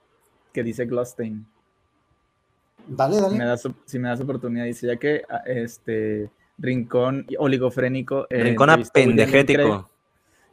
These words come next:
Speaker 1: este, ustedes deberían de invitar a Sam Harris. Saben que Sam Harris es
Speaker 3: Estaría
Speaker 1: un,
Speaker 3: mamalón,
Speaker 1: una
Speaker 3: ¿eh?
Speaker 1: persona muy difícil de contactar. No lo ha podido, no lo ha podido entrevistar ni siquiera, ni,
Speaker 3: Dan
Speaker 1: por
Speaker 3: Barker.
Speaker 1: ejemplo, ¿mande? No, no lo ha podido est-,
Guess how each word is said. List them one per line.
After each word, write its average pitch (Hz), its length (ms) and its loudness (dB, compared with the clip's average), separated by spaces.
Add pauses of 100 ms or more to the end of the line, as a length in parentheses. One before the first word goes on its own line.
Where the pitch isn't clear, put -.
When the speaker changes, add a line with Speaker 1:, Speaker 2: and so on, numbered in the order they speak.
(140)
Speaker 1:
este, 135 560 2
ustedes 135 300 4
deberían 139 300 4
de 143 60 -2
invitar 135 300 -2
a 131 60 -2
Sam 131 240 -6
Harris. 117 260 -2
Saben 143 240 -2
que 156 100 -2
Sam 143 180 -6
Harris 139 280 -4
es - 40 -4
Speaker 3:
Estaría 104 200 0
Speaker 1:
un, 165 60 0
Speaker 3:
mamalón, 113 400 0
Speaker 1:
una 143 140 -2
Speaker 3:
¿eh? - 40 -6
Speaker 1:
persona 135 580 -4
muy 135 240 -2
difícil 147 400 -4
de 139 100 -4
contactar. 117 640 -8 (340)
No 131 140 2
lo 151 100 6
ha 139 100 4
podido, 143 440 4
no 127 140 -2
lo 143 100 4
ha 135 120 2
podido 131 260 2
entrevistar 123 600 -2
ni 127 140 -4
siquiera, 120 760 -2
ni, 117 260 0
Speaker 3:
Dan 98 200 -4
Speaker 1:
por 95 60 -8 (120)
Speaker 3:
Barker. 113 100 -4
Speaker 1:
ejemplo, 117 440 -2 (760)
¿mande? 156 320 -2
No, 139 300 0
no 131 120 2
lo 139 60 4
ha 143 80 0
podido 151 200 4
est-, 147 140 -8